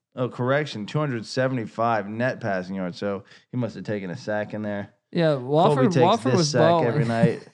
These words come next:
Speaker 2: <laughs> Wolford was balling, which is the reason why I'm actually riding with the Hotshots minus twelve and a half.
Speaker 1: Oh, I, I'm, I'm with you.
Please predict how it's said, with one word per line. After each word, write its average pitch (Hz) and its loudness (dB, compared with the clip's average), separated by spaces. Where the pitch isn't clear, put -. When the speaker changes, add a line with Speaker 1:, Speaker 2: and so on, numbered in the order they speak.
Speaker 2:
<laughs> - -16
Wolford 190 0
was 180 2
balling, 156 2
which 135 -2
is 151 2
the 151 2
reason 196 4
why 147 2
I'm 180 0
actually 202 0
riding 175 2
with 170 -2
the 147 0
Hotshots 160 0
minus 156 0
twelve 170 0
and 151 -4
a 139 -2
half. 156 -4
Speaker 1:
Oh, 131 2
I, 117 -4
I'm, 143 -2
I'm 143 -2
with 151 -4
you. 76 -10